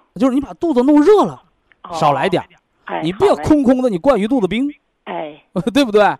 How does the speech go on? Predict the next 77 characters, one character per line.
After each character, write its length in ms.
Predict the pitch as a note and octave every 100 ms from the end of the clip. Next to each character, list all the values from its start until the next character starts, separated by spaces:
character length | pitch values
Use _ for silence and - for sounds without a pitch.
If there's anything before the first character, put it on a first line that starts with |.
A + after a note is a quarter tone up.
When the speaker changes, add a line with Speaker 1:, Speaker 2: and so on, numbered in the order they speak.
| _ _
Speaker 2:
对， 140 | F#3 D#3+
对。 100 | F3
Speaker 1:
咱， 140 | -
咱 140 | B3+
们 100 | E4 D4+ D4
再， 140 | E4 F#4+
再 120 | A#3 G3
打 180 | F3+
个 80 | E3
比 180 | G3 D3+
方 200 | C3+ C#3+
啊。 160 | C#3 B2+ _ _
Speaker 2:
嗯。 200 | - D#3+ -
Speaker 1:
你 80 |
说 120 | F3+ D#4+
咱 140 | G#3+
们 80 | D#4
小 180 | - D#3
孩 120 | D#3+
儿 60 | F#3+
小 180 | E3+
的 80 | E3+
时 60 | F#3
候 60 |
肚 180 | A#3 G4+
子 100 | D4
疼， 200 | D3+ C#3+
因 80 | G#3+
为 60 | C#4
您 160 | F#3+
这 100 | F4+
年 180 | E4+ G3
纪 60 | A3+
也 100 | E3
经 180 | E3+ A#3+
历 80 |
过， 200 | F#3+ E3+ - _
我 140 | - E3+
们 100 | F4
那 60 |
时 60 | D#4
候 60 |
没， 180 | D4 G3
Speaker 2:
对。 80 | F#3+
Speaker 1:
缺 240 | F3 - E4+
医 100 | E4
少 220 | - C#3
药， 160 | A3+ - _ _ _ -
你 100 | G3
肚 120 | G#4
子 60 | F#4+
疼 140 | A3+
怎 140 | B3 D3+
么 60 |
办？ 160 | E3 B3+
Speaker 2:
对， 60 | E3
对。 60 | _ _ _ _
Speaker 1:
呃， 100 | D3+
灌 200 | E3+ D#4
个 60 | G3+
热 120 | B3+
水 140 | G3+ D3
瓶 160 | C#3+
一 120 | A3 C#4+
捂 200 | G4 C#4+
好 200 | - F#3
了， 80 | D#4+ A4 _ _ _ _ _ _ _ _
Speaker 2:
哦。 180 | - -
Speaker 1:
对 100 | B3+
不 60 | G4+
对？ 80 | F#4+ F#4 E4+ F4+ D#4+ _
Speaker 2:
对。 120 | D4
Speaker 1:
那 40 | D#4
女 120 | A#3+
孩 120 | G#3
儿 80 | D#4
痛 120 | D#4+